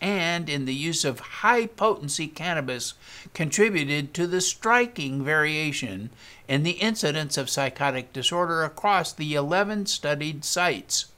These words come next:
And the researchers say this has important implications for public health, given the increasing availability of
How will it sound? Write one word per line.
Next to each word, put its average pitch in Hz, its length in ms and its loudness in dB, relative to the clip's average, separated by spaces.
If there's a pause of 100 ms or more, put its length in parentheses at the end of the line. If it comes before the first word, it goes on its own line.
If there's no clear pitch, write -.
(1120)
And 120 140 0
the 120 80 0
researchers 117 680 -6
say 160 480 2 (240)
this 180 200 2
has 175 200 2
important 185 540 -2
implications 175 840 -4
for 123 160 -6
public 127 460 -6
health, 113 420 0 (320)
given 185 460 4
the 147 160 0
increasing 180 680 0
availability 165 880 2
of 143 160 -2